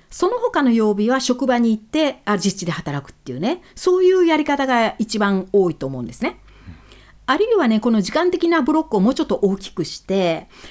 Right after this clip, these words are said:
Speaker 1: それで、例えば、一ヶ月間は、まず一ヶ月間は学校に通う。その後の二ヶ月は職場に行く。そしてまた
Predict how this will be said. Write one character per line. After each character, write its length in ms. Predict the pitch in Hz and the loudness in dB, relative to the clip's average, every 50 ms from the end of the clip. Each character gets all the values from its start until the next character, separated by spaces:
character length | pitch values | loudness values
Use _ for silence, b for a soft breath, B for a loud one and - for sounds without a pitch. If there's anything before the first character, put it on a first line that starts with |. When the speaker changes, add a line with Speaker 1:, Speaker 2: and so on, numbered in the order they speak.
| B B B | B B B
Speaker 1:
そ 200 | - - - 320 | -8 -4 -2 0
れ 100 | 311 311 | 0 0
で、 300 | 302 302 294 294 285 285 | 0 2 2 2 0 0
例 240 | 285 240 247 320 359 | -2 -4 -2 0 0
え 40 | 339 | 2
ば、 160 | 262 196 180 B B B B _ | 0 0 -2 B B B B _
一 160 | - 247 247 - | -2 -2 -2 -2
ヶ 140 | - 339 | -2 0
月 220 | 370 415 403 - - | 0 0 -2 -4 -2
間 220 | - 277 254 240 | -2 0 2 2
は、 260 | 240 277 285 262 254 - | 2 2 2 0 0 0
ま 100 | 254 302 | 0 0
ず 260 | 294 233 165 - - _ _ _ _ _ | 0 0 -4 -6 -8 _ _ _ _ _
一 120 | - 214 - | -6 -4 -2
ヶ 140 | - 294 | 0 0
月 160 | 311 311 - - | 0 -2 -2 -2
間 200 | 277 254 247 262 | -2 0 0 2
は 200 | 320 330 294 - | 2 2 0 0
学 220 | - 208 170 - - | -2 -4 -4 -4 -4
校 120 | - 147 | -4 -4
に 100 | 147 139 | -4 -4
通 60 | - | -4
う。 200 | 139 139 143 139 - - _ | -6 -6 -8 -10 -12 -16 _
そ 180 | - - - 349 | -8 -2 0 0
の 140 | 359 392 403 | 2 0 0
後 180 | 453 440 359 | -2 0 0
の 100 | 302 277 | 2 4
二 160 | 240 214 214 | 4 4 4
ヶ 140 | 214 240 233 | 2 2 0
月 240 | 208 196 190 - 190 | -2 -2 -4 -4 -2
は 300 | 202 247 294 285 226 180 | 0 0 0 0 -2 -2
職 240 | - - 196 - 165 | -2 -2 -2 -2 -4
場 120 | 151 135 | -4 -6
に 140 | 139 139 135 | -4 -6 -8
行 80 | 127 - | -8 -8
く。 200 | 127 120 - - _ _ _ | -10 -10 -10 -12 _ _ _
そ 160 | - - 415 | -6 -2 -2
し 80 | 403 - | -2 0
て 100 | - 370 | 2 2
ま 120 | 320 294 294 | 2 2 2
た 160 | 277 247 233 | 2 0 0